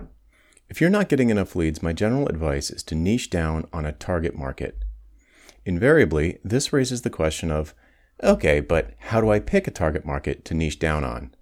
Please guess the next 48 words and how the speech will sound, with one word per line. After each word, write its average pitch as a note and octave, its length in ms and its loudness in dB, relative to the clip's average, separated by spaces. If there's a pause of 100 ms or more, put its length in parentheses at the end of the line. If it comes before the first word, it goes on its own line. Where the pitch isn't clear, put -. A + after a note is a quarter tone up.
(260)
To - 80 -4
which - 160 2
I F3 80 6
tend F2+ 260 2
to D#2 80 0
reply C#2 300 0
with, D2+ 260 0 (340)
"Well, G#2+ 360 2 (300)
who - 120 -2
would F#2 160 4
you A2+ 60 4
most D#2 260 0
like F2 160 2
to G#2+ 80 2
help?" C#3+ 400 2 (640)
Most D3 180 2
people F#3+ 220 4
can't - 260 2
answer F#2 300 2
this E2 180 2
on D#2+ 140 2
the D2 60 0
spot, D2 420 -2
so - 140 -6
they F#2 100 2
go A2+ 200 4
away A2 200 6
to E2 80 4
think F#2+ 240 -2
about C#2+ 220 2
it C#2 80 -2
for D2+ 160 -2
a C2+ 80 0
while. C#2 400 0 (320)
And F#2 100 0
when F#2+ 80 6
they G#2 120 8
eventually C#3 360 4
come E2+ 220 2
back, D2+ 480 2
it's - 120 -10
fairly E3 460 4
common F2+ 320 2
to D#2+ 60 2
hear D#2+ 120 2
something D#2 360 0
like C2+ 220 -2
this. B1 360 -4